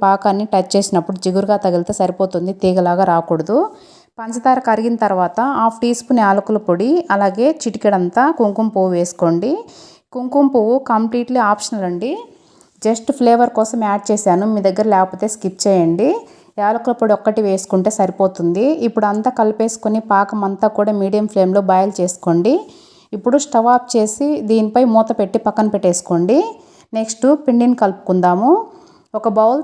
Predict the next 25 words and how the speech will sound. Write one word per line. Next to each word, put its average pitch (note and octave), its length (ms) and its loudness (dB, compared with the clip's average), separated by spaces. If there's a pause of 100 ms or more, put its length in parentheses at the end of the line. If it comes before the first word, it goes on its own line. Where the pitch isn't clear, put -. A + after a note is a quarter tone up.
తీసుకొని A#3+ 420 -2
ఒక G#3+ 100 -2 (100)
కప్పు A3 180 0 (100)
వరకు G#3+ 280 0 (180)
ఇన్స్టెంట్ A3+ 500 0
గులాబ్ G#3 320 2
జామ్ G3 220 0
పిండిని F#3+ 360 -2
తీసుకోవాలి. G3 640 0 (1600)
ఒక B3 180 -2
కప్పు B3 280 2
పిండికి A#3 360 0 (120)
పావు A3 260 4
కప్పు A3 260 -2
వరకు A3 300 0
వాటర్ G#3+ 400 2
కానీ G3+ 200 -2 (100)
లేదా G3+ 180 2 (100)
పాలను G3+ 380 0
కానీ G#3 260 0
వేసుకొని F#3+ 520 0 (160)
కలుపుకోండి. F#3 600 0 (200)
నేను G#3 180 -2 (120)
పాలను G3 340 0
వేసి F3+ 220 0